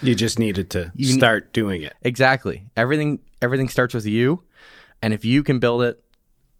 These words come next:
Speaker 2: the other stuff will come later, right? If, if I kept going, I could have bought a, a capture card. I could have bought a microphone or even a computer that <laughs> didn't,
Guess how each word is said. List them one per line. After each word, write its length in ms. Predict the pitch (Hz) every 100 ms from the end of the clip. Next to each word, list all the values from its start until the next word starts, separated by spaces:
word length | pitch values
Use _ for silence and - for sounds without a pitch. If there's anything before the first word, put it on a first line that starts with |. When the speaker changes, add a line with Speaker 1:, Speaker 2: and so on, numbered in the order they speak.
| _ _ 113
Speaker 2:
the 160 | 113
other 160 | 110 113
stuff 240 | - 101
will 80 | 98
come 260 | - 90 87
later, 320 | 78 60 - _ -
right? 260 | 95 101 - - -
If, 220 | 113 -
if 160 | 135 123
I 140 | 139
kept 260 | - 147 123
going, 440 | 113 123 147 151 _ - -
I 100 | 131
could 140 | 151
have 100 | 147
bought 180 | 113 101
a, 40 | 92 - 120
a 40 |
capture 380 | - 98 85 -
card. 280 | - 90 95
I 80 | 120
could 120 | 123
have 140 | 98
bought 160 | 98 92
a 40 |
microphone 600 | 90 87 87 90 98 104 113
or 220 | 143 139
even 260 | 160 156 151
a 80 | 139
computer 580 | 139 123 160 165 110
that 220 | 98 104 -
<laughs> 100 | -
didn't, 300 | 117 143 131